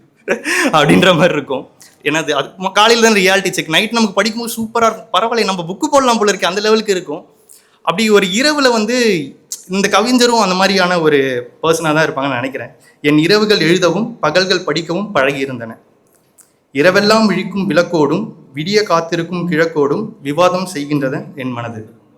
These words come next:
அடுத்து வந்து ஒரு கவிதை வந்து குரலை பத்தி வர்ணிக்காத ஒரு கவிதை இருக்க முடியாதுன்னு நான் நினைக்கிறேன். ஆ, அப்படி ஆரம்பிச்சது தான் இது.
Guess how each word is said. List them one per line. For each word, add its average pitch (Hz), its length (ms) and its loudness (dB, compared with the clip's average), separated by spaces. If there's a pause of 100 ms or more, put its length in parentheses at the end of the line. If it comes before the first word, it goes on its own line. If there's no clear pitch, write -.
(1500)
அடுத்து 214 320 -2
வந்து 175 720 0 (360)
ஒரு 147 200 0
கவிதை 220 340 0
வந்து 202 440 -2 (1200)
குரலை 262 420 0
பத்தி 233 380 -2
வர்ணிக்காத 196 500 2
ஒரு 175 140 4
கவிதை 160 280 2
இருக்க 151 240 -2
முடியாதுன்னு 135 440 -2
நான் 123 100 -4
நினைக்கிறேன். 117 380 -10 (640)
ஆ, 117 300 -6 (240)
அப்படி 151 220 0
ஆரம்பிச்சது 165 380 2
தான் 135 140 -2
இது. 110 200 -12